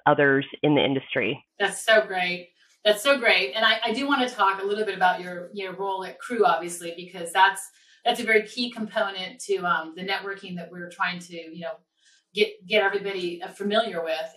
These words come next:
Speaker 2: and, and it'll be super helpful in our industry. Um, I know when you and I talked earlier, you know, we kinda talked about that outside of your industry networking.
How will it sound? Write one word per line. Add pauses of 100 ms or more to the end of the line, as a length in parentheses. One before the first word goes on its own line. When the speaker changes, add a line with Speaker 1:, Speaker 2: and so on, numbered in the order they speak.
Speaker 2:
and, (100)
and
it'll
be
super
helpful
in
our
industry. (340)
Um,
I
know
when
you
and
I
talked
earlier,
you
know,
we
kinda
talked
about
that
outside
of
your
industry
networking.